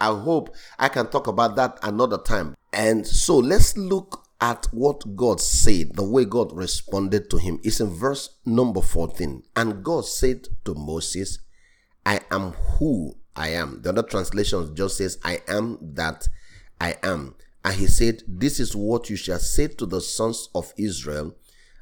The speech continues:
'I am has sent me to you.'" Remember, I had mentioned this previously. In many of the places in the scripture where Jesus introduced himself, for example,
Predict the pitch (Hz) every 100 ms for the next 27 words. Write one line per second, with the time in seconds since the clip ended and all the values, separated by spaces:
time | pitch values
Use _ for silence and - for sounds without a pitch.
0 | - 92 90 - 110 90 76 - - -
1 | 82 80 - - - - 101 95 98 -
2 | - 85 87 87 73 - 76 73 76 -
3 | 101 110 160 180 165 165 - _ - 185
4 | 87 78 85 95 - 98 82 85 - -
5 | 82 78 85 - 87 92 - - 127 117
6 | 131 175 180 190 - 110 - 101 - 123
7 | 123 131 127 - 127 101 90 - - 101
8 | - - 82 92 - - - - 107 127
9 | 107 76 - 147 101 87 87 - 95 85
10 | - 87 76 80 160 - - - 82 -
11 | 92 87 - 87 90 90 113 131 165